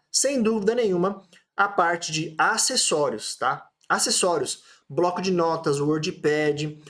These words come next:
o Microsoft Paint. Lembrando que nós temos acessórios novos no Windows dez, né?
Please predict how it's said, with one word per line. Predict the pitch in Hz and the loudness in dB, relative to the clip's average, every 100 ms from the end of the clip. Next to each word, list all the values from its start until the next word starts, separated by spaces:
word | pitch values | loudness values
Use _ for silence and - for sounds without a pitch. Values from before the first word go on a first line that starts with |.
| - | -12
o | 170 | -2
Microsoft | 175 175 170 - 147 147 - 151 - | -2 0 -2 0 -2 -4 -8 -6 -2
Paint. | 170 165 160 151 175 165 - _ - _ - | 0 0 -4 -4 -6 -6 -14 _ -20 _ -4
Lembrando | 147 165 190 | 0 0 0
que | 185 | -2
nós | 175 | 0
temos | - 175 175 | 0 0 0
acessórios | 165 170 175 165 160 | 0 0 0 0 0
novos | 156 156 180 190 165 143 | 0 0 2 0 0 0
no | |
Windows | 147 151 131 | 0 0 0
dez, | 139 151 156 117 | 0 2 0 -2
né? | 131 | -8